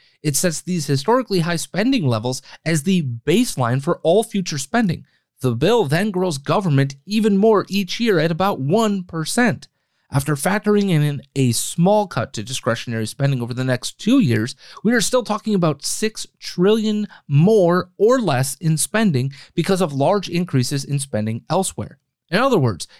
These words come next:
it's a wash spending-wise. Interesting. Question for you.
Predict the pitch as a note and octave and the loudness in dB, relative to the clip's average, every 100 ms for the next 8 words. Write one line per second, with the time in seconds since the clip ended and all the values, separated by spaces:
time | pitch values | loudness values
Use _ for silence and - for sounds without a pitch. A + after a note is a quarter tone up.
0 | - G3 F3+ G#3 G3 C#3 G3+ G#3 D3+ - | -6 -4 0 0 0 2 2 2 0 -4
1 | - _ - - - C4 A3 C3 A2+ - | -12 _ -12 -8 -2 0 2 0 -2 -6
2 | - - _ _ _ _ _ _ _ _ | -12 -14 _ _ _ _ _ _ _ _
3 | _ _ _ _ _ _ _ _ _ _ | _ _ _ _ _ _ _ _ _ _
4 | _ _ - C3 A#2 A#2+ G#2+ G#2 - F3+ | _ _ -2 -2 0 0 0 -2 -2 -4
5 | A#3+ - _ _ _ _ _ _ - C4+ | -4 -10 _ _ _ _ _ _ -2 -2
6 | - - C#3 - A#2+ G#2+ | 0 0 0 0 -4 -2